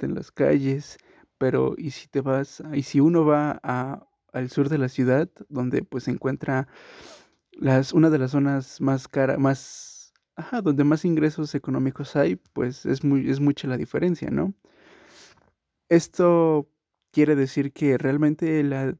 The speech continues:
la riqueza en México está dividida,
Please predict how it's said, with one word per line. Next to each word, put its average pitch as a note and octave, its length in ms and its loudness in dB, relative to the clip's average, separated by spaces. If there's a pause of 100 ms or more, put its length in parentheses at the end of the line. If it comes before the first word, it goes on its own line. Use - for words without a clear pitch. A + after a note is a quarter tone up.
la C3+ 260 0
riqueza C#3 420 -2
en D#3 60 4
México D3 560 0
está C3+ 760 2 (1120)
dividida, B2+ 560 2